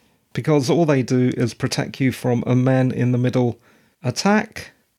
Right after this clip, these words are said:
What I want to know is, why is it not possible to build a hands-off, non-logging, recordless system that not even the providers can access? I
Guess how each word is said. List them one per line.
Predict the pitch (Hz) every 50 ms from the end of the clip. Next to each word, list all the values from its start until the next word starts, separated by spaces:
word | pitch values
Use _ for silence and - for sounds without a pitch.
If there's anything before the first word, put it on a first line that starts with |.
| _ _
What | - 170 190 240 262
I | 277 285 269
want | 247 208 208 -
to | - 151
know | 135 123 123 120
is, | - - 131 131 127 123 127 120 - 202
why | 240 262 277 277
is | 254 202
it | 226 220
not | 214 190 170 -
possible | - 180 170 170 - 147 131 143 139 131
to | - - 139 135 135 131
build | - - 143 135 135 135 117 123
a | 123 131
hands-off, | 120 113 - 139 139 135 131 120 104 127 120 123 123 - - -
non-logging, | - - 127 127 139 143 143 139 139 127 120 120 104 - 123 120 120 120
recordless | 120 156 156 156 - 147 139 131 117 120 123 117 -
system | - - - - 190 175 - - - - 170 160 165 165 165 151 156 - - - - - _ _ -
that | 151 160 156 147 143
not | 147 254 269 269 262
even | 254 247 233 233 226
the | 220
providers | 214 - - 180 156 180 180 180 180 165 175 151 -
can | - - 165 165 165
access? | - 160 175 175 - - - - 127 113 113 110 - - - - _ - _ _ _ _ _ _ _ _ _ _ _ _ _ _ _ _ _ _ _ _ _ _ _ _ _ _ _ _
I | - 175 180 180 185 185 180 180 180 180 180 180 175 170 165 156